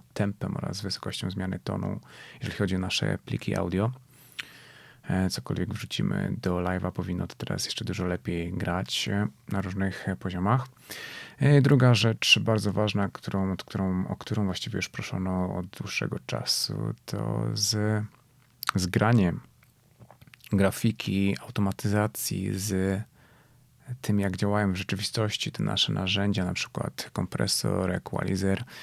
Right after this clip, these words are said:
E, czyli czy w przypadku, kiedy na przykład tutaj produkowaliśmy jakiś utwór w oknie aranżacyjnym, kiedy zapisywaliśmy też jakąś automa-, automatyzację odnoszącą się do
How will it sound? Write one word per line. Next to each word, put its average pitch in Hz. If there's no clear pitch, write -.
E, 95
czyli 101
czy -
w -
przypadku, -
kiedy 107
na 107
przykład -
tutaj 98
produkowaliśmy -
jakiś -
utwór 104
w -
oknie 104
aranżacyjnym, 101
kiedy 101
zapisywaliśmy 101
też 104
jakąś 98
automa-, 98
automatyzację 104
odnoszącą -
się -
do 92